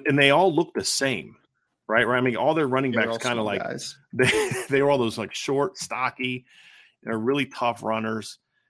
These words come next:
Speaker 2: That's why,
Speaker 1: Um,
Speaker 2: that's why Dylan Edwards should have went to Kansas State, just stayed at running
Speaker 1: Agree.
Speaker 2: back, man. But, you know.
Speaker 1: Agree. Yeah, but,
Speaker 2: <laughs>
Speaker 1: uh, he was obviously looking for, uh, for different things. They had Eric Hickson one year,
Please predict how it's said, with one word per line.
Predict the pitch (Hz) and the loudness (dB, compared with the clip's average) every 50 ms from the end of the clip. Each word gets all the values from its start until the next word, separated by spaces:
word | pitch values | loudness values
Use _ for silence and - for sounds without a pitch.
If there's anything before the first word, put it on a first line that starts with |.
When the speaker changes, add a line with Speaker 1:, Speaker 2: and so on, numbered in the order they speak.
| _ - | _ -6
Speaker 2:
That's | 170 175 - | -4 -2 0
why, | 262 254 | 2 0
Speaker 1:
Um, | 196 - | 0 2
Speaker 2:
that's | - 208 220 - | 2 0 2 2
why | 403 339 | 2 2
Dylan | - - 185 190 185 160 | 2 4 2 4 4 4
Edwards | 160 180 190 196 156 143 - | 2 2 2 0 0 -2 -2
should | - 165 143 | -4 -2 -2
have | 135 131 | -2 -2
went | 135 131 123 | -2 -4 -6
to | 127 | -8
Kansas | 113 - 139 135 120 113 - | -8 -6 -6 -6 -6 -8 -10
State, | - - 135 135 131 127 | -8 -6 -4 -4 -4 -6
just | 127 - | -8 -8
stayed | - - 131 | -6 -4 -4
at | 117 107 | -2 -2
running | 95 98 131 131 123 | -2 0 0 -2 -2
Speaker 1:
Agree. | 113 110 | -4 -6
Speaker 2:
back, | 107 110 - - | -8 -10 -10 -12
man. | 110 110 110 110 113 120 113 | -12 -10 -8 -8 -10 -10 -10
But, | 117 117 120 123 - 139 | -10 -8 -10 -10 -10 -10
you | 127 | -8
know. | 120 107 107 107 | -6 -6 -6 -6
Speaker 1:
Agree. | 101 101 98 101 101 95 95 - _ _ _ _ _ | -6 -4 -2 -2 -2 -2 -4 -6 _ _ _ _ _
Yeah, | - - 104 101 | -4 -2 -2 -2
but, | 104 104 101 - | -2 -2 -2 -2
Speaker 2:
<laughs> | 214 - - | -2 -2 -2
Speaker 1:
uh, | - | -4
he | 107 107 110 | -2 -2 -4
was | 107 107 | -2 0
obviously | 113 104 101 - - 110 | -2 -2 -2 -4 -6 -6
looking | 104 107 98 - 107 | -4 -4 -6 -6 -8
for, | - - 104 104 101 101 | -6 -4 -4 -4 -4 -4
uh, | 101 101 101 101 - _ _ _ _ _ _ _ _ _ _ _ _ _ _ | -4 -4 -6 -6 -8 _ _ _ _ _ _ _ _ _ _ _ _ _ _
for | _ - 120 | _ -2 0
different | 113 110 123 120 - 117 - - | 4 4 4 4 2 0 -2 0
things. | 131 123 117 107 | 0 0 0 2
They | 131 139 | 2 2
had | 127 - | 2 2
Eric | - 123 131 127 117 - | 2 2 4 2 2 0
Hickson | - - - 143 - - - 135 127 127 | -4 -4 -4 -4 -2 -2 -2 0 0 0
one | 123 123 120 120 117 | 2 0 0 0 0
year, | 117 120 120 120 117 120 117 117 117 117 117 117 | 0 0 2 2 2 2 0 0 -2 -4 -6 -8